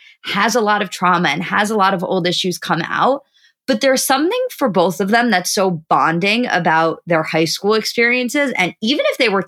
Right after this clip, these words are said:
terribly mean to each other, and specifically as it sounds in this confessional, Kourtney being terribly mean to Kim,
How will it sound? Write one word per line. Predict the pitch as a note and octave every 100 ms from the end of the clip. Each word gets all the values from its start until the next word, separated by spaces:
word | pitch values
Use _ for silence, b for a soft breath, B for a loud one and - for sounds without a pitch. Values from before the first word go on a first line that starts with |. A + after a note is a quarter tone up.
| -
terribly | F#3+ G3+ G3 E3+
mean | D#3+ E3+
to | -
each | A3 A3+
other, | A#3+ A#3+
and | F3 F3
specifically | - F#3 G#3 G3 G#3 F3+
as | E3
it | E3
sounds | F3 D#3+ E3+
in | D#3+
this | D#3+
confessional, | F3 E3+ F3 F3 F3 B B _
Kourtney | - G#3 G3+ G3
being | F#3 F3+
terribly | - E3 E3+ F3+ F3
mean | E3 E3+
to | E3+
Kim, | - D#3 E3+ C#4